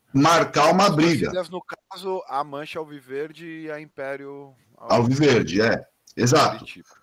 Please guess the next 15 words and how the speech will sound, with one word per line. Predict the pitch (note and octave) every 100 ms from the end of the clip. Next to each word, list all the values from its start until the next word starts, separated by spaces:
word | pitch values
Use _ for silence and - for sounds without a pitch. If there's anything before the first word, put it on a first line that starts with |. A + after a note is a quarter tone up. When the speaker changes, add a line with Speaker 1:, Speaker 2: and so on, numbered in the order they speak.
| _ _ -
Speaker 1:
As |
torcidas | - A2+ - B2+ A#2+ A2
de |
Palmeiras | G2+ A#2 A#2 A2+ B2+ B2
e |
Curitiba. | - A#2+ A#2+ - D2 - _ - - - _ -
É, | F#2 F#2+ G2 F2+ F2 - -
e | C3+
a, | D3 D3
elas | E3 G3 F#3
não, | G3+ G#3+ G3
não | F3+ G3
têm | - G#3 G3+
um | D3+
ódio | D#3 F3 C3 F2+ C#2